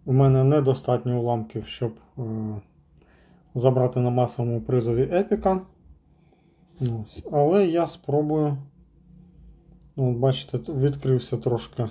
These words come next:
не під запис. Е, один сакральний уламок відкрив, отримав епіка. І відкрив десять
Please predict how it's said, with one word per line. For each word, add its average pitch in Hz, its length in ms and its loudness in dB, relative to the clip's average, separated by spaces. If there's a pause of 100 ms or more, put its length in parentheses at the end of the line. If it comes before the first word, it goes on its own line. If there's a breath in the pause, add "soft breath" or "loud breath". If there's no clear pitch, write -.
(140)
не 123 200 0
під 120 240 -6
запис. 180 640 -2
Е, 123 380 -2 (280)
один 131 280 2
сакральний 127 460 0
уламок 175 400 0
відкрив, 165 400 -2 (100)
отримав 147 480 0
епіка. 139 460 2 (920 loud breath)
І 175 340 2
відкрив 139 640 0
десять 135 460 2